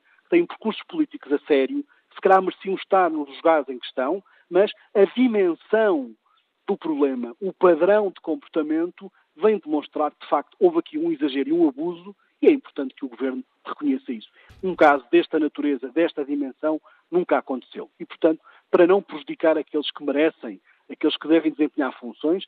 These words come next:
deve haver algum escrúpulo e as exceções não podem passar a ser a regra. E, infelizmente, neste Governo, tudo aquilo que devia ser exceção acaba a ser a regra. Quando não eram os amigos,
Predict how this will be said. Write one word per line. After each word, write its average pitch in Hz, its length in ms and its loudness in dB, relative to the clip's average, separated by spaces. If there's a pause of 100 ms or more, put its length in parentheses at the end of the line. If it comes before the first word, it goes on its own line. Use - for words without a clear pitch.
(280)
deve 185 140 2
haver 160 120 4
algum 131 280 -4
escrúpulo 185 600 -4
e 220 140 -2
as 220 80 0
exceções 160 600 0
não 175 200 0
podem 143 320 0
passar 143 340 -8
a 135 60 -6
ser 143 160 -6
a 143 40 -6
regra. 113 320 -12 (260)
E, 202 60 0
infelizmente, 147 520 -2
neste 175 240 0
Governo, 170 320 -2 (240)
tudo 196 160 2
aquilo 190 240 0
que - 120 -20
devia 330 160 0
ser 180 120 -2
exceção 175 500 0 (220)
acaba 165 320 4
a 147 40 -2
ser 165 140 -6
a 165 60 -2
regra. 131 320 -6
Quando 185 180 0
não 170 120 0
eram 165 140 0
os 156 100 -6
amigos, 170 320 -4